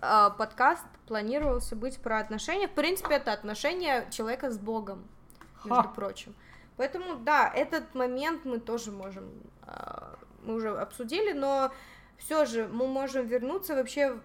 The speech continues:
Speaker 1: в отношения вот как раз, э, с мужчиной и женщиной,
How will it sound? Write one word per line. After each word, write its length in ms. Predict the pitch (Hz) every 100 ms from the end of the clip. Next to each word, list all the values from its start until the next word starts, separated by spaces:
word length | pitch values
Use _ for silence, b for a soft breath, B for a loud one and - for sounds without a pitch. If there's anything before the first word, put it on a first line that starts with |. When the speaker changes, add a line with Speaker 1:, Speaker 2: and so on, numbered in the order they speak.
| -
Speaker 1:
в 40 | -
отношения 460 | 233 226 302 320 247
вот 220 | 233 -
как 220 | 233 226
раз, 320 | 262 262 -
э, 140 | 233 220
с 100 | -
мужчиной 420 | 220 - 294 285
и 40 | 233
женщиной, 760 | 240 294 - 381 320 247 220